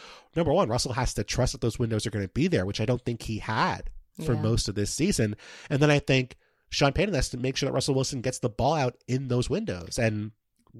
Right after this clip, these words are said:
Speaker 1: you know, Russ can be a guy where his strength and Seattle at times was, you know, improvising, extending plays, getting out on the run and throwing the ball. And that's,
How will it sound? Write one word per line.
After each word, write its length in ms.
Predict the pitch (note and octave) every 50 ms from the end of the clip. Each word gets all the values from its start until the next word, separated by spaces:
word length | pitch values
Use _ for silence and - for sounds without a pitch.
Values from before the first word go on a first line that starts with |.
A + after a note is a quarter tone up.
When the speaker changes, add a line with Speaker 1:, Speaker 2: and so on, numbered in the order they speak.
| A#2+
Speaker 1:
you 80 | D3+ F3+
know, 100 | F3 D#3+
Russ 260 | - B2+ A#2 A#2 -
can 180 | - - B2+ B2
be 160 | - A2+ A#2
a 40 | A#2+
guy 280 | - A2+ G#2+ A#2 C#3+ D3+
where 180 | B2+ G#2 F#2
his 160 | F2+ G#2+ -
strength 300 | - - - G#2+ A2 -
and 100 | - A#2+
Seattle 280 | - - G#2 G2+ B2 C#3+
at 60 | C#3+ -
times 340 | - D3+ C#3+ D#3+ E3+ - -
was, 480 | A#2 E3+ F3 G#2+ E2 - - - - - _ _ -
you 80 | C3+ A2
know, 300 | F#2+ F#2+ G2 G2 G#2 - _ -
improvising, 720 | B2 A#2 - G#2 G#2 G2 G2 G2+ - - G2+ F2+ E2+ - - - - - -
extending 400 | - - - - A2 G#2 A2+ A2
plays, 540 | - - A2 G2+ G2 F#2+ F#2 F2+ F2+ - - - - - - _ _ -
getting 200 | - A#2+ C3 C3
out 100 | C3 B2+
on 80 | B2+ B2
the 80 | B2
run 240 | A2 A2 A2 A2 A2 A2
and 80 | G#2+
throwing 200 | - A2 A2+ A2+
the 80 | A2+ G#2+
ball. 260 | - G#2+ G2+ G2 G2+ -
And 100 | C#3 C#3
that's, 360 | D3+ C#3+ - - - - -